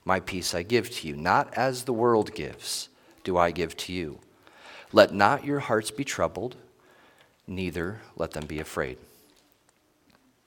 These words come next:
And again, Paul is, is speaking to believers here. He's speaking to the church, and he's building off of all of the points that he has covered first. So they are to seek the things above. They are to set their minds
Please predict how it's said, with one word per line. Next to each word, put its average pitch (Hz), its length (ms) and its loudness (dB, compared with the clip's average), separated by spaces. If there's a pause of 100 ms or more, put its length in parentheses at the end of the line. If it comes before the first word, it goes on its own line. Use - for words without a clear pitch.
(140)
And 92 80 -4
again, 98 420 -2 (720)
Paul 117 280 6
is, 117 440 -2
is 117 80 -4
speaking 110 500 -4
to 95 200 -4
believers 98 480 -2
here. 71 160 -4
He's 76 100 -4
speaking 127 460 -4
to 135 100 -6
the 127 100 -4
church, 92 320 -2
and 90 80 -6
he's 82 140 -8
building 120 400 0
off 113 240 2
of 92 140 -4 (100)
all 104 160 4
of 135 140 0
the - 40 -2
points 107 360 -4
that 95 80 -2
he 95 100 -2
has 90 160 -4
covered 80 320 -4
first. - 600 -8 (1400)
So - 160 -4
they 104 120 6
are 110 80 4
to 110 200 -2
seek 127 480 -4
the 127 120 -6
things 104 720 -4
above. 92 420 2
They 104 120 4
are 95 60 2
to - 160 -6
set - 300 0
their 104 140 6
minds 98 640 2